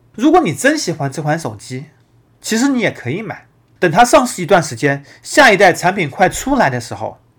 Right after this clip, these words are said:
它会进行一系列的降价和促销，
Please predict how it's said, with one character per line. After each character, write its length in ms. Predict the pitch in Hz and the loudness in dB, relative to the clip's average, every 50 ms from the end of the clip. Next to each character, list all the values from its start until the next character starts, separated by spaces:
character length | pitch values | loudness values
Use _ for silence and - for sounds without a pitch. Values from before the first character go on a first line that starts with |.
| _ _ _ _ | _ _ _ _
它 140 | _ - 214 | _ 0 2
会 120 | 220 220 214 | 4 4 2
进 140 | 220 240 | 2 -2
行 200 | 202 - 160 139 | -4 -4 -6 -6
一 60 | 143 147 | -6 -6
系 160 | 143 - 202 | -6 0 0
列 100 | 185 170 | 2 2
的 120 | 135 113 | 2 0
降 200 | 110 - 185 160 | 0 0 0 2
价 140 | 147 156 131 | 2 0 0
和 140 | 123 - 127 | 0 -4 -12
促 160 | - - 156 | -10 -10 -6
销， 340 | - - 151 139 147 - | -2 0 0 0 0 -4